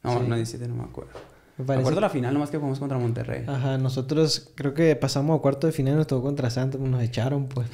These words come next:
Speaker 1: <laughs>
Speaker 2: Pero sí me acuerdo que en ese
Speaker 1: En la
Speaker 2: entonces
Speaker 1: diecisiete
Speaker 2: se,
Speaker 1: estábamos volando.
Speaker 2: se hablaba que esa sub diecisiete traía
Speaker 1: Ah,
Speaker 2: mucho,
Speaker 1: a to-, a
Speaker 2: mucho
Speaker 1: todos le ganamos
Speaker 2: futuro, pues.
Speaker 1: tres cero, cinco cero, así.
Speaker 2: Y,
Speaker 1: Fácil.
Speaker 2: y, pues, hasta la fecha, güey, todos, casi todos son, están,
Speaker 1: ¿Casi todos?
Speaker 2: están ju-, están jugando, pues,
Speaker 1: Sí,
Speaker 2: están
Speaker 1: en
Speaker 2: en un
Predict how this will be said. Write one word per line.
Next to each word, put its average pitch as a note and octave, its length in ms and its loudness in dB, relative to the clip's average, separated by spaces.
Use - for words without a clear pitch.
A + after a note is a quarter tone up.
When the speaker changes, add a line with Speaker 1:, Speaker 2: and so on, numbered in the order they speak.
Speaker 1:
<laughs> - 220 -12
Speaker 2:
Pero C3+ 200 4
sí C3+ 100 2
me C3+ 60 4
acuerdo D3 420 4
que C#3+ 140 2
en C3 80 2
ese C3+ 160 2
Speaker 1:
En C#3+ 60 0
la A#2 40 0
Speaker 2:
entonces D3 260 4
Speaker 1:
diecisiete D3+ 220 4
Speaker 2:
se, D3 100 4
Speaker 1:
estábamos A#2 300 2
volando. A#2 260 0
Speaker 2:
se D3 120 2
hablaba C3 440 2
que C3 140 0
esa B2+ 240 2
sub B2+ 220 0
diecisiete B2 560 2
traía A#2+ 300 0
Speaker 1:
Ah, A2 40 0
Speaker 2:
mucho, A#2 140 2
Speaker 1:
a B2+ 160 4
to-, A#2+ 200 2
a A#2+ 120 2
Speaker 2:
mucho A#2+ 60 2
Speaker 1:
todos B2 180 4
le C3+ 100 6
ganamos A#2+ 380 4
Speaker 2:
futuro, A#2+ 40 -2
pues. A2+ 60 0
Speaker 1:
tres A#2 120 0
cero, A#2 140 2
cinco A#2 340 0
cero, A#2 580 0
así. B2 340 -6
Speaker 2:
Y, B2+ 140 6
Speaker 1:
Fácil. A#2 360 2
Speaker 2:
y, C3+ 120 0
pues, A#2+ 220 2
hasta A#2+ 180 2
la A#2 100 2
fecha, C#3+ 320 4
güey, E3+ 140 4
todos, D3+ 460 2
casi C3 260 0
todos C3+ 300 2
son, C3 100 2
están, A#2+ 260 0
Speaker 1:
¿Casi B2+ 100 2
todos? E3 280 0
Speaker 2:
están B2 260 -2
ju-, A#2 160 -6
están C3 200 0
jugando, C#3 500 2
pues, C#3 140 2
Speaker 1:
Sí, C3 40 -2
Speaker 2:
están C3+ 120 2
Speaker 1:
en C3+ 60 0
Speaker 2:
en - 0 -
un C3 60 2